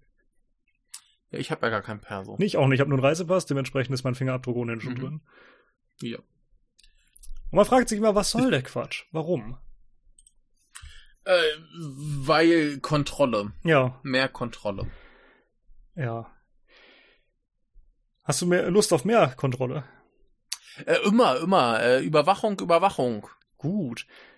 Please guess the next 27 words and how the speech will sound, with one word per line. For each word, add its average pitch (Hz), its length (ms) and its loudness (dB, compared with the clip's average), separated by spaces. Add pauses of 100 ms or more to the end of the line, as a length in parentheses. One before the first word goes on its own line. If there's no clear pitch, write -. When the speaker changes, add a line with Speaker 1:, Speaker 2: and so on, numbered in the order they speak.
(160)
Speaker 2:
Wir 196 120 4
haben, 247 200 2
äh, 208 260 2
den 202 140 0
nächsten 220 220 0
Versuch 190 220 -2
der 180 100 2
Vorratsdatenspeicherung 135 960 2
bekommen. 143 420 4 (680)
Speaker 1:
Ja. 392 880 2 (560)
Speaker 2:
Ich - 200 -2
weiß 165 200 6
mittlerweile 147 440 4
gar 135 180 6
nicht 127 120 2
mehr, 135 160 4
wie 135 60 -2
oft 143 220 -2
jetzt 131 220 -4
die 127 100 -4
Vorratsdatenspeicherung 139 840 0
in 131 60 0
Deutschland 131 360 -2
eingeführt 131 480 -6
worden 117 260 -8
ist. - 260 -2 (800)
Ähm, 127 440 4